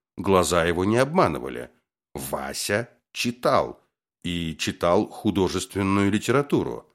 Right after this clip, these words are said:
«Мастер и Маргарита?» спросил Ян, присмотревшись к журнальной обложке. Вася гордо кивнул и заметил, что это гениальное произведение – ознакомиться с которым обязан каждый мыслящий человек.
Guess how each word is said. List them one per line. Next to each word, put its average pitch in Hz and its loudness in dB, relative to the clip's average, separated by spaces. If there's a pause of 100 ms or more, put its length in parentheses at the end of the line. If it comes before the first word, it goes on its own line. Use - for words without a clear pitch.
(880)
«Мастер 107 0
и 95 -6
Маргарита?» 95 2
спросил 82 -2
Ян, 80 0
присмотревшись 87 -2
к 95 -8
журнальной 87 2
обложке. 85 -2 (760)
Вася 156 4
гордо 113 4
кивнул 98 2
и 131 0
заметил, 127 0 (260)
что - -2
это 117 4
гениальное 95 2
произведение – 104 2 (360)
ознакомиться 95 2
с - -8
которым 131 2
обязан 90 2
каждый 113 2
мыслящий 90 0
человек. 65 -6